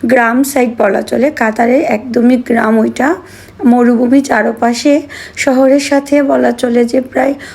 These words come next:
অনেক অনেক মাইল দূরে ওটা শহর থেকে ওইটা। তো আমরা আজকে বাচ্চাদেরকে নিয়ে একটু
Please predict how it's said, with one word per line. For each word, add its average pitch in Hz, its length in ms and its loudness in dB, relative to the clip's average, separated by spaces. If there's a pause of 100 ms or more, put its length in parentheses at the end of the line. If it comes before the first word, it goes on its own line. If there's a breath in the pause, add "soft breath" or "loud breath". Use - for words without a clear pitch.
(160 loud breath)
অনেক 277 500 2
অনেক 254 400 0
মাইল 240 400 2
দূরে 233 340 2
ওটা 254 440 -2 (100)
শহর 254 340 0
থেকে 233 360 -4
ওইটা। 220 300 -2
তো 277 200 -2
আমরা 214 380 -2 (380 loud breath)
আজকে 240 300 -2
বাচ্চাদেরকে 247 520 -2
নিয়ে 269 120 2
একটু 277 200 0